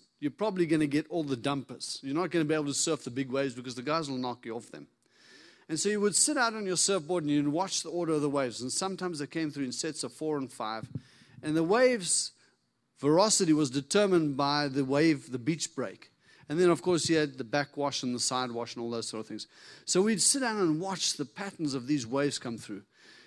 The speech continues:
And, you know, when you started off, you'd, you'd take a couple of the smaller ones to get up and going, and you'd leave the big ones for these guys who do the tube and all that sort of stuff. And eventually you get to a place where you start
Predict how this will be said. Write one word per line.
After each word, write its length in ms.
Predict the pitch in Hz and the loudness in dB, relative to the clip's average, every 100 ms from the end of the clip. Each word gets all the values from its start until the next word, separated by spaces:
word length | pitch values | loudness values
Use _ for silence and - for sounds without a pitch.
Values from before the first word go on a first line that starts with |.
| _ | _
And, 180 | - 185 | -4 0
you 80 | 190 | 0
know, 120 | 220 | 0
when 100 | 214 | 0
you 80 | 202 | 2
started 420 | 175 240 233 214 | 2 4 4 4
off, 160 | 190 139 | 2 2
you'd, 200 | 170 151 | -4 -2
you'd 280 | 175 151 147 | -2 -2 0
take 220 | 190 156 | 0 0
a 60 | |
couple 240 | 160 180 160 | -6 -6 -4
of 80 | 143 | -2
the 60 | |
smaller 300 | 127 165 160 | -2 2 2
ones 260 | 151 151 143 | 4 2 0
to 100 | 131 | -2
get 120 | 143 | -2
up 140 | 143 | -2
and 160 | 143 127 | -4 -2
going, 320 | 127 127 127 - - - | 0 0 -4 -8 -20 -8
and 160 | 143 151 | -2 0
you'd 180 | 156 175 | 0 2
leave 180 | 240 | 0
the 80 | 175 | 0
big 280 | 147 131 175 | 4 4 6
ones 260 | 165 139 - | 4 0 -2
for 140 | 139 | 0
these 180 | 135 127 | 0 0
guys 280 | 151 151 131 | 2 2 0
who 100 | 127 | 0
do 180 | 135 | 0
the 100 | 127 | 0
tube 460 | 123 - 123 127 113 | -2 -2 0 0 -2
and 80 | 110 | -4
all 140 | 117 | -4
that 160 | 117 110 | -4 -6
sort 160 | 120 | -8
of 60 | 95 | -10
stuff. 220 | - 92 - - | -14 -14 -16 -6
And 100 | 151 | -4
eventually 440 | 247 311 - 214 | 0 0 0 -2
you 40 | |
get 140 | 185 180 | -4 -4
to 60 | 165 | -6
a 40 | |
place 360 | - 127 127 - | -8 -8 -6 -4
where 80 | |
you 80 | 123 | -4
start 300 | 123 139 123 | -4 -6 -8